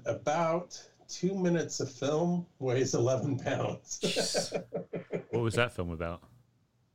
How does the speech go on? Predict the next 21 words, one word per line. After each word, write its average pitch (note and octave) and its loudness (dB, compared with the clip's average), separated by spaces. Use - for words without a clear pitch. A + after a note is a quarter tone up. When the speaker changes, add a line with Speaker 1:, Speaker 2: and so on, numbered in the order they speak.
Speaker 1:
That D3 0
was F3+ 2
called, D3+ 0
uh, A#2 0
Seven D3+ 0
Greatest C#3+ 0
Places. B2 -4
It G2+ -10
was F#2+ -6
the A#2 -4
seven D#3 2
greatest D3+ 0
places C3+ 0
on B2+ 2
Earth A#2+ 0
based A#2+ -2
on A2+ 0
geographical A2+ 0
diversity. G#2 -4
And D3 2
it's, - -2